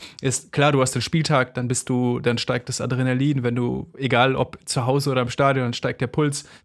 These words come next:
und dann regst du dich auf oder, äh, du bist, du, du freust dich über den Sieg, was auch immer.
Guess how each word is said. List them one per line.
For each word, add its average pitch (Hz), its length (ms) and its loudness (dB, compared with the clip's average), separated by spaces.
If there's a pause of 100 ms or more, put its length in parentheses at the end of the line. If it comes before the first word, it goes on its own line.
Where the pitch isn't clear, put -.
und 131 260 -2
dann 127 240 0
regst - 420 -4
du 135 40 -4
dich 127 200 -2
auf 143 320 2
oder, 127 420 0
äh, 135 240 -4
du 131 140 -6
bist, - 300 -4 (160)
du, 131 160 -6
du 139 100 2
freust 147 340 2
dich 147 120 -4
über 131 140 0
den 131 140 0
Sieg, 143 260 -4
was 123 160 -4
auch 120 120 -2
immer. 151 260 0